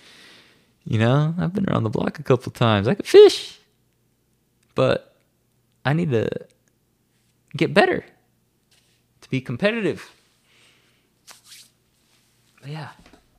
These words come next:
Definitely wanna do some more derbs, bro. Wanna have fun out there and row it up with the homies.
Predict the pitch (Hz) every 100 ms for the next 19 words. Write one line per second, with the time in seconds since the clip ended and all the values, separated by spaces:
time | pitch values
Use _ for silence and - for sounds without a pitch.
0 | _ _ _ _ _ _ _ _ _ _
1 | _ 143 185 165 156 151 156 143 139 135
2 | 135 165 147 107 - 170 185 190 - 214
3 | 170 - _ _ _ _ _ _ _ 117
4 | 120 117 - 123 117 120 120 113 104 113
5 | 110 113 - 107 110 113 107 104 104 -